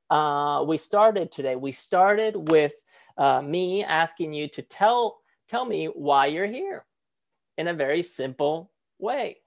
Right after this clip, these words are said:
That is you communicating your clarity. And then this is the most important aspect, is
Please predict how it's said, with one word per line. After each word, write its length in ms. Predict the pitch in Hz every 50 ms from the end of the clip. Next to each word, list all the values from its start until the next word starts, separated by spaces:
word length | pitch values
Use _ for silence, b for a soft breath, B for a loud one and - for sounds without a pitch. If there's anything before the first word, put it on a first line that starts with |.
| _ _ _ _ _ _ _
That 200 | - 160 170 190
is 200 | 208 196 170 160
you 260 | 185 226 247 233 233 240
communicating 1000 | 233 - 180 165 175 185 208 214 214 208 - - 160 160 165 170 180 190 196 190 -
your 340 | - 151 156 156 151 151 143 _ -
clarity. 840 | - - 143 147 147 147 147 147 147 139 135 135 127 123 117 - _ _ _ _ _ _ _ _ _ _ _ _ _ _ _ _ -
And 240 | 151 156 151 156 151
then 360 | 160 170 185 208 220 226 - -
this 260 | 180 170 165 - -
is 100 | 180 165
the 100 | 175 180
most 580 | 170 165 165 190 208 233 233 214 220 - -
important 600 | - - 185 180 165 - - 190 196 196 185 180 -
aspect, 680 | - 170 175 180 180 175 - - - 151 127 123 - - -
is 280 | - 147 143 131 127